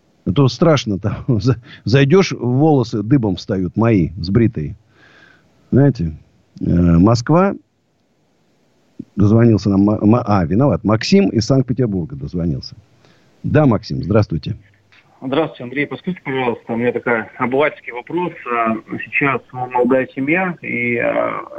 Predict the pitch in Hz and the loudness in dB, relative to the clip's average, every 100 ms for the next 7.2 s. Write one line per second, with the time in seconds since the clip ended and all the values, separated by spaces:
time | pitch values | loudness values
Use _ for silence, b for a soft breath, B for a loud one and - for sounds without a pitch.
0 | - - 143 135 - - 131 131 151 - | -16 -6 -6 -6 -18 -12 -8 -6 -6 -2
1 | 120 117 143 127 - B B B _ - | -4 -2 -4 -4 -6 B B B _ -4
2 | 165 175 165 135 - - 135 117 - _ | 0 0 0 -6 -8 -2 -2 -2 -8 _
3 | _ 131 120 98 107 120 127 135 120 - | _ -2 -2 -2 0 0 0 -2 -2 -14
4 | - 127 - 117 - 120 - 123 180 180 | -6 -6 -6 -12 -8 -6 -4 -2 -2 -2
5 | 131 123 110 107 - 117 117 147 156 131 | -8 -8 -6 -6 -4 -4 -6 -4 -4 -4
6 | 110 117 117 107 117 120 107 - 110 104 | -4 -4 -6 -4 -2 -2 -4 -6 -8 -6
7 | - | -10